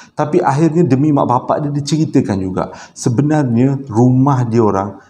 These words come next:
dihantar oleh seseorang untuk, ayat abang tukang terbalik macam ni, eh.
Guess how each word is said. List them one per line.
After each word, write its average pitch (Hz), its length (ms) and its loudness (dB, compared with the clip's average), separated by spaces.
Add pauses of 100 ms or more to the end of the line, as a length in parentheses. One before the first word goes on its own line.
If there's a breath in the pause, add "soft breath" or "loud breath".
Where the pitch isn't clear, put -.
(160 loud breath)
dihantar 120 1040 -4
oleh 110 240 0
seseorang 110 720 -2 (480 loud breath)
untuk, 110 880 -2 (1040)
ayat 95 240 -2
abang 92 160 -4
tukang 90 240 -4
terbalik 85 400 -4
macam 87 240 -6
ni, 90 80 -6
eh. - 80 -12